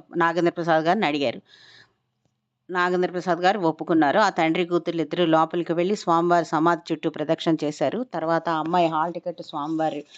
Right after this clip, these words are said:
పాదుకల వద్ద పెట్టి నమస్కారం చేసుకొని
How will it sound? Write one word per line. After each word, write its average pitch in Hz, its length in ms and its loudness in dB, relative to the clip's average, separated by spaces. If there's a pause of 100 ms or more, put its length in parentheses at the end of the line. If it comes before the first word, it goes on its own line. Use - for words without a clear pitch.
(320)
పాదుకల 175 400 2
వద్ద 165 200 2
పెట్టి 160 320 -4
నమస్కారం 170 600 0
చేసుకొని 175 480 -8